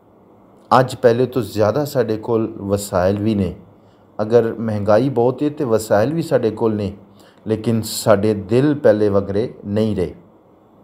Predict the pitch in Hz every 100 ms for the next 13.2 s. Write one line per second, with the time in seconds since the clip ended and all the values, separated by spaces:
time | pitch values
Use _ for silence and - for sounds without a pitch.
0 | _ _ _ - - 120 117 135 117 123
1 | 120 117 123 127 127 - _ _ _ _
2 | 113 120 - 131 127 123 123 - 165 180
3 | 165 131 120 92 - - _ _ _ _
4 | _ _ _ _ - 107 107 131 135 143
5 | 151 156 135 - 117 113 120 - 117 104
6 | - 120 - 110 120 117 113 117 113 98
7 | 101 101 104 95 104 101 104 104 123 117
8 | - 117 127 127 110 107 110 104 101 95
9 | 107 104 101 - 107 107 - - _ _
10 | _ _ _ _ _ - - 113 - 123
11 | 113 98 117 151 160 160 143 139 - 117
12 | 110 117 101 101 104 104 117 113 98 110
13 | 107 107